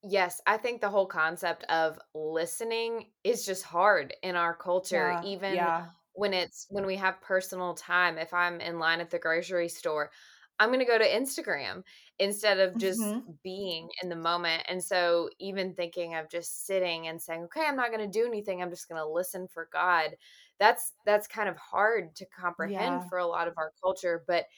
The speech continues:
Speaker 1: it is so important. And one thing I do is I, I call it go away and pray,
Speaker 2: Mm-hmm.
Speaker 1: because if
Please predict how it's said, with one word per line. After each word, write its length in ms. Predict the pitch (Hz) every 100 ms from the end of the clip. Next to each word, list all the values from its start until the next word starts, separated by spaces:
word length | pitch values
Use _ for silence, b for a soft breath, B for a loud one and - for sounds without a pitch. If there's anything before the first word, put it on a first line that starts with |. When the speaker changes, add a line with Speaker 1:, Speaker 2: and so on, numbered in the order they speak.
| b _ -
Speaker 1:
it 200 | 196 -
is 320 | 202 208 202
so 180 | - 185
important. 600 | 180 185 180 180 180 165
And 240 | 160 156 160 b b b _
one 240 | 208 226
thing 180 | 226 202
I 240 | - 175
do 380 | 185 180 170 170 160
is 460 | 170 165 160 - - -
I, 100 | - - 175
I 40 |
call 240 | - 170 160
it 220 | - 147
go 280 | 180 175 180
away 540 | 160 156 165 208 254 _
and 180 | 240 247
pray, 380 | 277 269 294 330 b b b b _
Speaker 2:
Mm-hmm. 440 | 233 220 202 202 240
Speaker 1:
because 140 | - - _ _ -
if 140 | 208